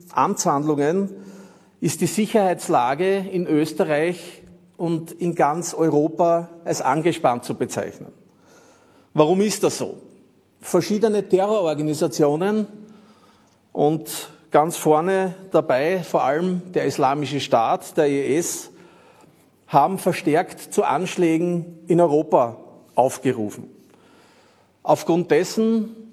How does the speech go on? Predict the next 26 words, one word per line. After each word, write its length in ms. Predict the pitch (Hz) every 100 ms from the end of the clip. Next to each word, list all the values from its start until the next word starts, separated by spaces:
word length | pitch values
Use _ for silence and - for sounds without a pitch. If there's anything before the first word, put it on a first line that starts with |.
| -
und 180 | 170 151
wie 80 | 165
es 140 | 170
auch 160 | 123 151
schon 220 | - 170
vom 140 | 165 156
Herrn 140 | 156
Bundesminister 880 | 156 175 165 175 165 156 165 147 -
erwähnt 440 | 151 135 131 170
wurde, 440 | 170 175 185 190 185 - - -
auch 140 | -
aufgrund 520 | 160 - 165 175 -
des 220 | 170 143 156
Nahostkonflikts, 1200 | 147 165 175 - - 156 - 151 175 - - - - - _ -
wurde 180 | 160 180
bereits 340 | 185 160 160
im 120 | 190 180
Oktober 680 | 175 151 143 170 196 196 190 -
von 80 | 170
der 100 | 165
Direktion 420 | 165 160 175 165
Staatsschutz 540 | - 123 143 190 -
und 140 | 175 160
Nachrichtendienst 1080 | 135 143 160 165 160 160 165 165 - - - - - - - -
die 120 | 156
Terrorwarnstufe 1200 | 156 160 175 147 135 151 - 165 156 165 151